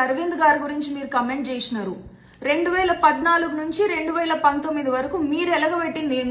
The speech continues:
లేదు. ఆయన వచ్చి ఆయనతో స్పైస్ బోర్డు తెచ్చినారు, పసుపుకు ఒక మద్దతు ధర తీసుకొచ్చినారు, సబ్సిడీల రైతులకు బాయిలర్లు ఇప్పించినారు, పాలిషర్స్ ఇప్పించినారు. లేదు, నాకు ఇట్లా చెప్తే అర్థం కాదు, ఎక్కదు అంటే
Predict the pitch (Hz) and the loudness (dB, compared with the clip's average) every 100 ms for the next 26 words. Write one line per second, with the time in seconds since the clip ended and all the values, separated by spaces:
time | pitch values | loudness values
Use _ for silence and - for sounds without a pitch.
0 | 247 220 196 - - - - 254 311 320 | -2 -2 -4 -6 -12 -12 2 4 4 0
1 | 320 - 370 294 320 330 339 294 285 - | -4 -2 4 4 4 4 4 4 4 2
2 | 277 330 277 330 294 285 302 277 269 277 | 2 2 -2 -2 -2 -4 -4 -4 -4 -2
3 | - 277 277 269 330 302 285 262 254 240 | 0 0 0 -4 -6 -4 -4 -2 -2 0
4 | 311 311 254 269 294 302 - 285 - 262 | 0 0 0 0 0 -4 -6 -8 -4 -4
5 | 254 247 185 - 170 - 311 311 294 262 | -2 -4 -4 -4 -4 -6 -8 -6 -4 -2
6 | 254 269 302 294 285 277 254 - - 220 | -2 -2 -2 -2 0 -2 -4 -8 -8 4
7 | 269 294 339 339 311 - 277 285 262 269 | 6 6 4 0 -2 -8 -10 -6 -4 -4
8 | 277 277 269 311 339 330 311 269 269 233 | -4 2 2 2 -2 -6 -8 -10 -10 -8
9 | 277 247 240 262 - - - _ - - | -6 -4 -4 -6 -8 -18 -20 _ -20 -20
10 | - - - - 302 349 320 302 294 294 | -20 -20 -18 -6 -2 -2 4 4 4 0
11 | 294 294 285 330 294 247 302 302 294 277 | -2 -2 0 4 4 6 2 6 6 6
12 | 277 285 277 277 262 262 302 294 294 277 | 2 -2 -2 -2 -2 -2 0 0 2 0
13 | 262 302 | 0 -2